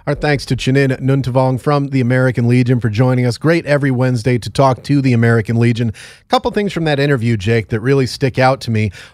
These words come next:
One is the fact that it seems that there's such clear agreement on the Blue Water Navy issue as well as the burn pits issue.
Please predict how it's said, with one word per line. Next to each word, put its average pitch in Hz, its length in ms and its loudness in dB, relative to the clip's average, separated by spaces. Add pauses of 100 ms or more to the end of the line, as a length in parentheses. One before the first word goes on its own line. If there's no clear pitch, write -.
One 180 320 0
is 175 220 -2
the 143 100 -2
fact 139 400 0
that 131 320 0 (180)
it 139 160 -2
seems 240 460 0
that 160 160 0
there's 139 220 0
such - 340 -2
clear 190 500 0
agreement 131 720 0
on 131 420 2 (340)
the 104 80 -2
Blue 127 160 2
Water 160 260 2
Navy 101 320 0
issue 95 320 -2 (640)
as 127 180 -2
well 135 300 2
as 107 260 -4
the 143 100 -2
burn 196 300 0
pits 92 300 -4
issue. 85 340 -8